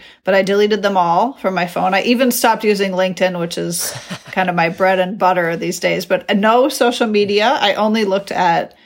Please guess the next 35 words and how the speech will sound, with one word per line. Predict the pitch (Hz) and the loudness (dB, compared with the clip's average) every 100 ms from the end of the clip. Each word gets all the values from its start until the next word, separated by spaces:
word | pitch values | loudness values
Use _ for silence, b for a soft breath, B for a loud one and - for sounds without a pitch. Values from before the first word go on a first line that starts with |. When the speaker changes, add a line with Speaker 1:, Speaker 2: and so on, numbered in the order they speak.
| b b b - | b b b -2
Speaker 1:
um, | 185 165 156 | 0 2 0
my | 160 156 156 - | -2 -2 -4 -2
personal | 247 247 254 220 | 0 2 0 0
email, | 202 185 185 220 359 | 0 0 2 2 2
like, | 180 165 - | 0 0 -4
once | - 180 180 190 | -4 -2 0 -2
every | 185 | -2
few | 180 185 | -2 0
days, | 185 180 175 | 0 0 0
and | 180 | -2
I | - - | -4 -4
talked | - 160 160 - | -4 -2 -2 -4
to | - - - _ 226 | -8 -8 -10 _ -14
my | 190 | -12
kid. | 165 - - - - | -8 -8 -8 -14 -20
Speaker 2:
Yeah. | 135 | -12
Speaker 1:
You | - | -10
know, | - | -4
that | 180 180 | 0 0
was | 220 | 0
it. | 165 139 | -4 -8
Speaker 2:
Yeah. | 110 - - - _ _ - 208 190 180 | -16 -20 -20 -20 _ _ 0 2 4 2
Speaker 1:
Um, | 180 175 - - _ _ _ _ _ _ | 0 -4 -10 -16 _ _ _ _ _ _
yeah, | 233 330 214 | 0 2 2
and | 220 | 2
then | 247 | 2
I | 254 | 2
got | 220 214 | 0 2
back, | 220 214 214 - - | 2 2 -2 -10 -8
and | 202 202 190 | -4 -2 -4
I've | - 202 190 | -2 -2 0
never | 202 202 208 202 196 190 - - | 0 0 2 0 0 -2 -8 -2
gone | 185 196 | 0 2
back, | 240 - - | 0 0 -4
actually. | - 175 - - - 190 | -8 -8 -8 -8 -8 -10